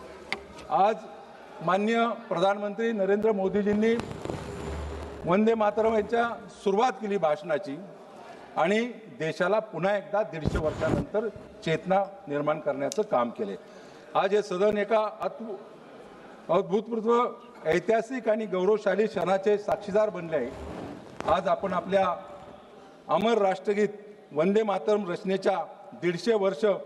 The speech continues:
पूर्ण झाल्याचा महोत्सव साजरा करत आहोत. तो मंत्र ज्याने आपल्याला स्वा-, स्वातंत्र्यवीर क्रांतिकारांच्या ओठावर फाशीच्या, अ,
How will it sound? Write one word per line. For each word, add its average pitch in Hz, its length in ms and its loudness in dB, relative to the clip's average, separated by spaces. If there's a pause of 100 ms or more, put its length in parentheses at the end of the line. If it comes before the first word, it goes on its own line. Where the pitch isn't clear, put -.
(220)
पूर्ण 208 300 4
झाल्याचा 175 480 2 (500)
महोत्सव 156 400 0
साजरा 156 320 2
करत 156 280 0
आहोत. 123 180 4 (680)
तो 156 60 4
मंत्र 190 400 2 (720)
ज्याने 160 240 4
आपल्याला 208 520 2 (640)
स्वा-, - 480 0
स्वातंत्र्यवीर 196 640 2
क्रांतिकारांच्या 190 800 2
ओठावर 190 560 -2 (840)
फाशीच्या, 214 520 2
अ, 165 380 0